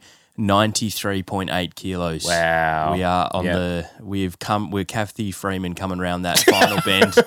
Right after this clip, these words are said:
Speaker 1: and into the straight, charging to the line at the
Speaker 2: In the, in the
Speaker 1: two thousand
Speaker 2: full,
Speaker 1: Olympics.
Speaker 2: full leotard suit. <laughs> Look at you
Speaker 1: Yes.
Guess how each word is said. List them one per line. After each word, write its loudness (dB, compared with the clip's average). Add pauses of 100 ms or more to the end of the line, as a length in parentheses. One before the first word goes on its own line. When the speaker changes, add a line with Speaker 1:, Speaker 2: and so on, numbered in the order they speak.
(460)
Speaker 1:
and 0
into -4
the -4
straight, -2
charging 2
to -4
the -4
line 0
at -6
the 2
Speaker 2:
In 6
the, 6
in -
the 4
Speaker 1:
two 2
thousand 4
Speaker 2:
full, -2
Speaker 1:
Olympics. 4
Speaker 2:
full 6
leotard 6
suit. 4 (100)
<laughs> -20
Look 6
at 6
you 6
Speaker 1:
Yes. 6